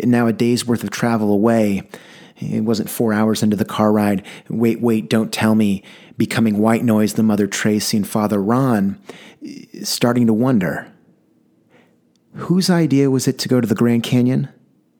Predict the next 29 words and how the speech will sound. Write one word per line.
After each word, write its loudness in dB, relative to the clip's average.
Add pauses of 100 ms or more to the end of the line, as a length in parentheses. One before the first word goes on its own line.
(640)
Their 2
Camelbacks 0
sweating 0
in 2
the -2
cup -4
holder. 0 (380)
It -4
was 0
mid-June. 2
The -4
kids -2
just -4
got -2
out -2
of -4
school, 0 (440)
and -2
this 0
being 2
their 0 (140)
first -2
attempt -4
at -2
relaxation. -2 (1500)
An 0
eight-hour 0
car 2
ride -4